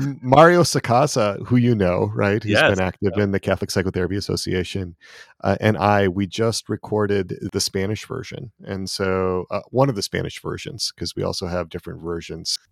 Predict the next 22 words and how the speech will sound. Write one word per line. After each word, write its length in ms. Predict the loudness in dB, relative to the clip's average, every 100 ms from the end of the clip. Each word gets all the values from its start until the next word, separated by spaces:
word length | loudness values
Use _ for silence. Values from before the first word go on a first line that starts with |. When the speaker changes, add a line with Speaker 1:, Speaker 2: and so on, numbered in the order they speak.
| _ -4
Speaker 1:
And 500 | 0 0 0 -4 -8
Catholic 460 | -2 -2 0 -6 -2
therapist 640 | -2 0 0 -2 -2 -4
Maribel 420 | -2 -2 0 -2
Laguna, 580 | -2 -2 0 0 0 -4 _ _ -4
who 160 | 0
is 180 | 0 -4
the 80 | -4
president 500 | 0 0 0 -4 -4
of 200 | -6 -4
the 280 | -6 -6 -8 _ _ -8
Catholic 360 | -6 -6 -8
Psychotherapy 500 | -8 -6 0 0 0
Association, 720 | -4 -4 -6 -6 -6 -6 -12
she 320 | -10 -6 0
has 200 | 0 0
helped 280 | -2 -4 -4
us 160 | -8 -4
out 300 | -4 -4 -8 -20 -20 _ -10
with 540 | -4 2 2 0 -8 _ -10
a 100 | -8
Spanish 880 | -4 -6 -6 -6 -2 0 0 -2